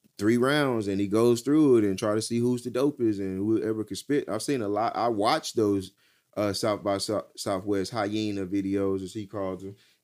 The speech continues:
And I went back and checked out some of those people. And when you were dope, nigga, I, hey, when they dropped your act, I went and followed a lot of these people. And I look at them now, like, "Why the hell do I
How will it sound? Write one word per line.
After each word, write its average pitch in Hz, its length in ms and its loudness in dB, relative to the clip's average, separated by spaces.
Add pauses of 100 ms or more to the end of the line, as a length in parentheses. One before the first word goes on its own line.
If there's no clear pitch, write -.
And - 120 -2
I - 80 0
went 101 240 -2
back 101 200 -2
and 95 140 -4
checked 123 260 -2
out 98 140 2
some 104 200 -2
of 98 60 -2
those 98 200 0
people. 135 400 -2
And 101 120 -2
when 98 120 -2
you 117 120 0
were 165 140 -4
dope, 110 320 -2
nigga, 107 300 -4
I, 156 220 -4 (200)
hey, 87 220 -2
when 87 200 -6
they 120 100 -2
dropped 131 340 -4
your 120 300 0 (120)
act, 143 280 0 (120)
I 92 120 -4
went 151 220 -2
and 101 80 -4
followed 131 340 0
a - 20 -8
lot 117 120 2
of 101 40 2
these 98 100 -2
people. 101 380 -2
And 98 100 -2
I 117 60 -2
look 127 240 0
at 120 80 2
them 110 140 -2
now, 156 160 -4
like, 131 180 -6
"Why 226 160 -6
the 214 80 -6
hell 208 160 -6
do 170 80 -4
I 127 40 -8